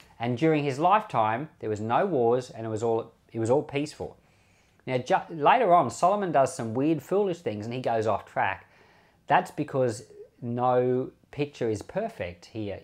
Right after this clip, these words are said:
but the picture itself of the coming kingdom of peace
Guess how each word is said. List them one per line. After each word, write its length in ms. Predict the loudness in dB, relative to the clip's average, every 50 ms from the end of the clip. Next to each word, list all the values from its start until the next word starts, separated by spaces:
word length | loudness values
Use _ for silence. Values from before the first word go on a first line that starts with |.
| -12 -10 -8
but 260 | -8 -8 -8 -10 _
the 80 | -14 -14
picture 580 | -14 -10 -4 -2 -2 -2 -2 -2 0 2 2
itself 680 | 2 2 -2 -4 0 2 4 4 4 2 0 -4 -8 -18 _ _ _ _ _ _ _ _ 2
of 280 | 4 4 4 4 4
the 160 | 2 0 0
coming 680 | 0 -4 -6 -2 0 2 2 2 2 2 2 2 2 0
kingdom 360 | 0 0 0 0 0 0 -2
of 120 | -2 -4
peace 420 | -2 -2 0 0 0 -2 -6 -10